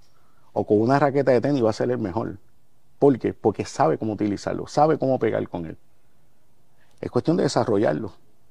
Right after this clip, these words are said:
¿Qué es el tema del tiro? Y que la gente cada vez que hablamos de armas de fuego ven que esto, "Ay, Dios mío, las armas de fuego". No, las armas de fuego están en el mundo de-, <laughs> desde los comienzos. En Puerto Rico, en la historia, había una fábrica de armas.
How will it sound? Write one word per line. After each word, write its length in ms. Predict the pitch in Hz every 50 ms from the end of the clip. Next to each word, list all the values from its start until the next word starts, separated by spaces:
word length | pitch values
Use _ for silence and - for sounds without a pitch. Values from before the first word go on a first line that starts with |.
| - -
¿Qué 120 | - 143 156
es 40 | 180
el 100 | 180 170
tema 220 | 202 202 202 208
del 120 | 196 190 -
tiro? 260 | 214 196 151 131 - - - - - - -
Y 80 | - 117
que 120 | 107 120 117
la 100 | 113 120
gente 180 | 139 147 180
cada 120 | 175 190 185
vez 120 | 185 -
que 60 | -
hablamos 320 | 175 175 175 175 175 180 160
de 60 | 180
armas 180 | 170 175 175 175
de 80 | 165
fuego 280 | 143 - 180 175 175 170
ven 180 | 165 170 180 160
que 80 | - 160
esto, 240 | - - 170 156
"Ay, 120 | 180 202 185
Dios 140 | 143 139 127
mío, 220 | 139 160 165 151
las 160 | 139 120 -
armas 200 | 143 143 156 160
de 80 | 156 139
fuego". 260 | - 165 151 127 101 - - - - - -
No, 340 | - 98 110 139 160 175 190
las 160 | 185 123 -
armas 160 | - 123 139 147
de 100 | 156 143
fuego 180 | - 160 160
están 180 | 151 - 165 160
en 140 | 165 165 160
el 80 | 151
mundo 480 | 147 147 170 180 180 170 170 160 - - - - - - - - - - - - -
de-, 120 | - 127
<laughs> 960 | - - - 165 131 - - 165 151 - - - - - - - - - -
desde 200 | 131 123 135 135
los 100 | 139 127
comienzos. 500 | - - 120 117 123 170 180 - - 104 - - -
En 140 | - - 131 113
Puerto 300 | 135 131 127 - 123 117
Rico, 240 | 151 175 170 -
en 40 | 196 185
la 40 |
historia, 460 | 175 - - 196 202 185 151 123 98 - - - -
había 240 | - - 110 117 127
una 140 | 147 160 147
fábrica 360 | - 160 156 160 147 - 139
de 140 | 131 113 101
armas. 300 | 104 139 170 190 190